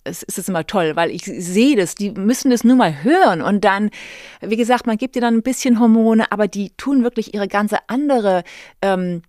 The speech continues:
Gesundheit umstellen. Also man kann dann so viel wirklich tun, damit die auch wirklich diese, diese Gesundheitsspanne, ähm, äh, wirklich erweitern, äh, und nicht dann nur eben von diesen Hormonen abhängig sind und dann, äh,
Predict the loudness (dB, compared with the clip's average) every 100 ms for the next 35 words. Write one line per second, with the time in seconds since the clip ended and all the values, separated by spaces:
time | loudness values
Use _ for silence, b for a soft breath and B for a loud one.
0 | -20 -20 -2 0 2 0 -2 -6 -4 -4
1 | -4 -6 -6 -6 -2 0 2 2 0 -2
2 | -4 -2 -2 -2 -4 -4 -4 -4 -6 -10
3 | -8 -4 -2 -2 -6 -8 -8 -6 -10 -6
4 | -8 -6 -8 -4 -4 -4 B B -8 -6
5 | -2 2 2 2 0 -4 -2 -6 -2 -2
6 | 0 -2 -6 B B B 0 2 2 -2
7 | -6 -6 -4 -4 -4 -8 -16 -4 0 2
8 | 0 -2 -12 -18 _ _ -2 0 2 2
9 | 0 -2 -6 -10 B B B B B 0
10 | 0 2 0 2 0 0 -2 0 0 -2
11 | -4 -4 -4 -2 -2 0 0 0 -4 -4
12 | -8 -10 -6 -6 -4 -6 -4 -4 -4 -8
13 | -6 -6 -6